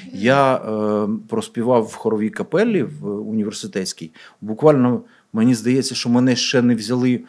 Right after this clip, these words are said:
мені ще студентський квиток не видали, а в капелу мене вже записали. Бо я, ну, все життя своє співав, там музикальні школи, інструменти і так далі. Але вокал, ну, це було.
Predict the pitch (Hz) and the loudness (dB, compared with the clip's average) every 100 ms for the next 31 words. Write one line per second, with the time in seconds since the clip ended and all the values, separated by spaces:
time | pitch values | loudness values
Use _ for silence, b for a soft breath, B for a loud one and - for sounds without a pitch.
0 | B 120 123 135 123 123 127 110 117 110 | B 2 2 0 -6 0 2 2 -2 -8
1 | 127 127 117 113 185 143 107 95 - 123 | -4 -4 -2 0 0 0 0 -2 -4 0
2 | 151 127 127 107 110 214 - - 78 - | 2 4 2 2 -2 -2 -6 -8 -10 -12
3 | - B B 117 135 131 131 190 175 151 | -20 B B 4 8 8 6 2 2 2
4 | - 147 135 143 123 135 131 123 117 113 | -2 -2 -2 -2 4 6 6 2 -2 -4
5 | 139 240 226 - 127 - B - 131 135 | 0 4 4 2 0 -2 B 0 2 6
6 | 143 131 127 - 247 170 123 - 147 190 | 6 6 2 4 6 8 8 4 2 2
7 | 151 139 123 113 101 104 123 151 147 165 | 2 0 2 4 4 6 6 6 6 6
8 | 156 120 139 117 120 135 139 113 87 | 4 2 -4 -6 -4 0 2 2 0